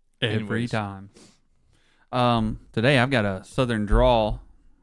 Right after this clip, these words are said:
Speaker 1: uh, proudly handcrafted in Shreveport, Louisiana. Uh, comes with bullet holes already in the can.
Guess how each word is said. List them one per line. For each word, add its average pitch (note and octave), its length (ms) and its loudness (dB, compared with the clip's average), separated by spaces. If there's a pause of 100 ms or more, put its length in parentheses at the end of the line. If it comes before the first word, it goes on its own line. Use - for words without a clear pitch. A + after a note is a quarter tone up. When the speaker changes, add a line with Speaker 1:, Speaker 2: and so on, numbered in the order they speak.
Speaker 1:
uh, G2 240 -8
proudly B2 500 -2
handcrafted A#2+ 680 -2
in G#2 260 -2
Shreveport, A#2 420 -4
Louisiana. G#2+ 640 -4 (800)
Uh, A2+ 300 -6
comes C#3 280 0
with A2+ 280 -2
bullet D3 300 2
holes G#2+ 240 0
already A#2 320 0
in A2+ 80 -2
the A2 80 -2
can. G#2 380 -6